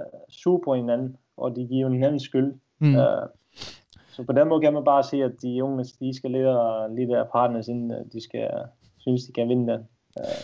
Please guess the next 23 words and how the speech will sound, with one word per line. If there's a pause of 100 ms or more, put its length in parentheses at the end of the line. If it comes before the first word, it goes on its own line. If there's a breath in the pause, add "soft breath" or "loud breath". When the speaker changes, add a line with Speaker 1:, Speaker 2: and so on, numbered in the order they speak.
(800 loud breath)
Speaker 2:
Jeg,
jeg,
jeg
Speaker 1:
Så
Speaker 2:
ved,
i,
i
gamle
dage,
der
var
der
en
straf
for
at
tabe
nogle
af
de
der
spil.
En,